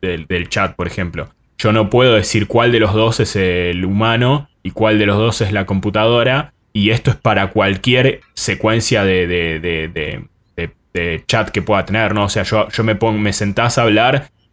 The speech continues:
con el chat y del otro lado no sé si hay una persona o hay un chatbot. Y yo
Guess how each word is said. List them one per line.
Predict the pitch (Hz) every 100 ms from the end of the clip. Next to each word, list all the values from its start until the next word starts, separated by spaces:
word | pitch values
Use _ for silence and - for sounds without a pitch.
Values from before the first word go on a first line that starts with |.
| _
con | 107 104
el | 101
chat | - 135 139
y | 110
del | 98
otro | 104 110
lado | 110 117
no | 104
sé | - 110
si | -
hay | 90
una | 92 92
persona | 98 - 123 135
o | 104
hay | 101
un | 98 92 90
chatbot. | 90 90 85 78 - _ _ _ -
Y | 98 95
yo | 92 120 127